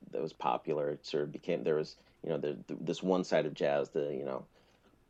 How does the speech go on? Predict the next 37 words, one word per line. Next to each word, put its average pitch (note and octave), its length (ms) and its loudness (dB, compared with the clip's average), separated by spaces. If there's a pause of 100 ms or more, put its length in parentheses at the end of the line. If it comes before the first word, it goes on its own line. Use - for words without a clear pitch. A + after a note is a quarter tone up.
(160)
Coltrane E2+ 560 4
bebop, D#2+ 560 4 (160)
whatever, E2 480 8
the, D2+ 100 -4
you B1+ 100 0
know, E2 140 4
the, D#2 300 0
the E2 80 2
real, E2 220 2
the E2 200 0
heady E2+ 460 4
intellectual E2 680 0
jazz, D2+ 500 2
which F2 160 -2
is F2 140 -2
what F2 200 2
this, - 360 -2 (220)
this G#2+ 200 4
movie F2+ 320 6
was D2+ 180 -4
excited D2 500 0
about. C#2 420 0
And, E2 160 -6 (180)
you D2+ 80 -4
know, C#2+ 180 -12
and E2 100 -8
then E2 120 -6
there D#2+ 100 -2
were D2+ 140 0
the, A#1+ 220 -4
like, C2 240 -6 (440)
jazz F#2 340 8
vocalists, D#2 640 2
the, C#2+ 240 0
you C#2+ 120 -6
know, B1 120 -8
the A#1 160 -10